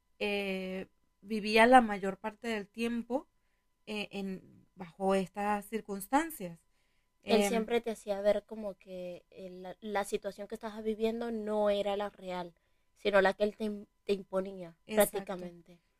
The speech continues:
Speaker 1: Sí, y es que era, era con todo, eh, por lo menos minimizaba mucho, eh, el hecho de que yo estaba homologando mi titulación universitaria, me decía que para qué, que eso no me iba a servir de nada,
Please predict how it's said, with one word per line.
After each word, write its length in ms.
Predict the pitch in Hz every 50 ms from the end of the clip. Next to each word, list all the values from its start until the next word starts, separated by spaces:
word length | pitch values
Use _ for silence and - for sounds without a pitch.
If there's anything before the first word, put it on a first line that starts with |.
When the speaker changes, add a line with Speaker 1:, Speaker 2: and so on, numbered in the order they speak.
| -
Speaker 1:
Sí, 160 | - 254 254 -
y 80 | 240 247
es 120 | 240 233
que 100 | - 262
era, 160 | 262 269 277 -
era 240 | - 240 240 247
con 240 | - - 233 208 202
todo, 480 | - 226 233 226 226 233 240 247 254 -
eh, 240 | - 220 214 208 202
por 160 | - - 214 208
lo 80 | 208
menos 400 | 208 202 202 202 220 233 - - -
minimizaba 640 | 240 240 247 247 240 220 220 208 - - 202 196 208
mucho, 640 | 214 226 233 233 233 226 - - - 240 226 233 233 - _ _ _ _ _ _ _ _
eh, 400 | - 220 214 208 208 208 202 - -
el 400 | 208 208 202 208 208 208 202 185
hecho 300 | - 208 202 - 214 220
de 140 | 208 233 226
que 420 | 226 220 208 202 202 196 190 185 - 180
yo 520 | 190 208 202 196 196 196 202 208 214 214 -
estaba 480 | 214 - - - 208 208 208 214 214 -
homologando 540 | 220 214 214 214 208 202 196 196 196 196 202
mi 140 | 208 214 202
titulación 880 | - 208 - 202 196 196 196 - - 247 247 247 247 247 254 269 262 _ _ _ _ _ _ _ _ _ _
universitaria, 920 | - 220 220 214 208 208 208 208 - - - - 233 240 247 254 254 254 247
me 100 | 233 208
decía 260 | 202 - - 190 190
que 140 | - 226 226
para 320 | - 214 208 190 185 180
qué, 280 | - _ 208 208 233 233
que 80 | 233 196
eso 120 | - 202
no 160 | 196 202 208
me 200 | 208 208 214 214 202
iba 100 | 196 196
a 40 |
servir 420 | 196 - 226 208 190 185 180 175 175
de 140 | 190 190 190
nada, 440 | 196 202 208 220 220 240 247 -